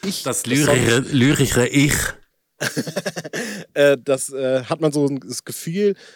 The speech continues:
Speaker 1: singt diesen Song so hinter dem hervorgehaltenen,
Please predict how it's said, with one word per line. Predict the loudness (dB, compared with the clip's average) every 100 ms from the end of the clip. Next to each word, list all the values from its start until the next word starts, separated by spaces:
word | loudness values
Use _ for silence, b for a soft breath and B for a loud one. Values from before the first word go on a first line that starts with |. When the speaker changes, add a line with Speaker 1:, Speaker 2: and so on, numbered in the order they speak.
| B -14
Speaker 1:
singt | -8 -6 -6
diesen | -6 -6 -6
Song | -6 -4 -4
so | -2 0 2 0 -6 _ _ _
hinter | -6 -6 -2 -2
dem | -2
hervorgehaltenen, | -6 -2 0 0 0 2 2 2 -2 0 0